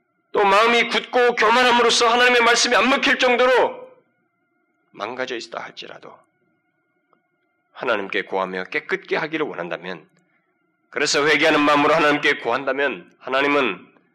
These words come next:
우리 안에 그 오염되고 굳어있는 마음과 태도를 정결케 하십니다.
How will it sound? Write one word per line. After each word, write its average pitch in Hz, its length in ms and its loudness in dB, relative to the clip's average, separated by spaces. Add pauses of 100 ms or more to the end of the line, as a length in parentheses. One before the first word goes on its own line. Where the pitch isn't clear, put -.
(1400)
우리 123 240 -2
안에 135 180 0
그 123 120 -2
오염되고 131 580 0
굳어있는 127 480 -2
마음과 110 360 -2
태도를 95 500 -12 (1040)
정결케 147 420 -12
하십니다. - 480 -14